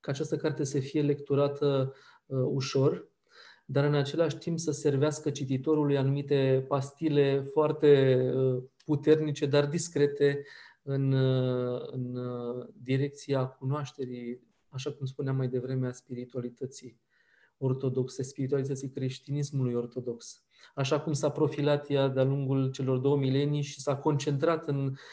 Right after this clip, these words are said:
în, uh, spațiul, uh, de asceză prin excelență al muntelui Athos, uh, pe, la care de altfel și face referiri și din care, și în care s-a format, nu am spune, călăuza,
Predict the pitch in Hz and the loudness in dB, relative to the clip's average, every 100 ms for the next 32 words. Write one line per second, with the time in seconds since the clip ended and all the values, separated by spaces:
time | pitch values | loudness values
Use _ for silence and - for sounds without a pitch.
0 | - _ 139 139 135 135 131 131 - - | -20 _ -2 2 4 4 2 -2 -18 -12
1 | - 135 131 - - 151 151 - 143 139 | -2 0 0 -4 0 2 2 -2 0 2
2 | 135 135 131 127 123 123 - 127 127 127 | 4 4 6 4 4 0 -4 -4 0 0
3 | 123 127 - 143 135 - 165 147 143 143 | 0 -4 -4 -6 -4 -4 -4 0 0 0
4 | 135 139 135 131 - 143 139 135 127 123 | -2 0 -2 -4 -2 0 0 -4 -2 -2
5 | 123 127 135 143 139 131 131 139 135 127 | -2 -2 -2 0 2 4 4 2 -2 -12
6 | - - _ _ _ _ - - - _ | -12 -16 _ _ _ _ -20 -20 -20 _
7 | - 120 120 123 120 135 - 147 143 151 | -8 -4 -4 -4 -2 -4 -2 -2 0 2
8 | 143 139 143 147 135 - 135 151 - 135 | 4 4 4 0 -2 -4 0 0 2 0
9 | 131 135 143 - 139 139 135 147 143 143 | 0 0 -2 -4 -2 0 0 0 2 2
10 | 143 147 151 160 160 156 143 147 143 160 | 0 -2 -2 2 2 2 0 0 2 2
11 | 160 - 131 131 135 131 127 135 131 131 | 0 -2 -4 -2 -2 -2 -4 -4 -4 -6
12 | - _ 139 135 135 135 - - _ - | -10 _ -4 -2 -2 -4 -16 -20 _ 4
13 | 151 147 156 143 139 131 127 120 | 8 8 6 4 4 4 2 0